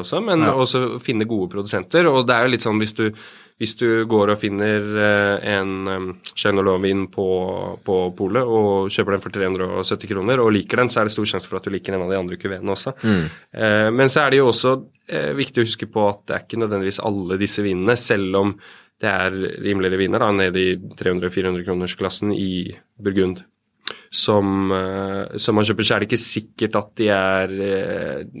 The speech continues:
Speaker 1: gode i eh, tjue nitten eller tjue atten og drikke nå,
Speaker 2: Nei.
Speaker 1: kan hende man trenger et par år, eh, lagring rett og slett for at vinene skal få lov å,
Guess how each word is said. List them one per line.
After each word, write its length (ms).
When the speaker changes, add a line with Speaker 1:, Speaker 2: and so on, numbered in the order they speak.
Speaker 1:
gode 280
i 680
eh, 300
tjue 200
nitten 300
eller 160
tjue 240
atten 340
og 120
drikke 220
nå, 120
Speaker 2:
Nei. 120
Speaker 1:
kan 120
hende 160
man 140
trenger 280
et 100
par 160
år, 380
eh, 160
lagring 440
rett 160
og 60
slett 200
for 100
at 80
vinene 220
skal 160
få 140
lov 180
å, 80